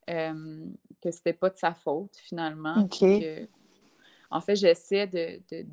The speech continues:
Speaker 1: de développer ses aptitudes en communication. J'essaie de, de, de le connecter à ses émotions pour qu'il soit capable, lui, de m'expliquer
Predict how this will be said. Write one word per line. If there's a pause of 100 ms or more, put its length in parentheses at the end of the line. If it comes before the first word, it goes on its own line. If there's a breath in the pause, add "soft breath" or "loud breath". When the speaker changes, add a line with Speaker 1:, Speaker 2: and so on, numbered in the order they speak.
Speaker 1:
de
développer
ses
aptitudes
en
communication.
J'essaie
de,
de,
de
le
connecter
à
ses
émotions
pour
qu'il
soit
capable,
lui,
de
m'expliquer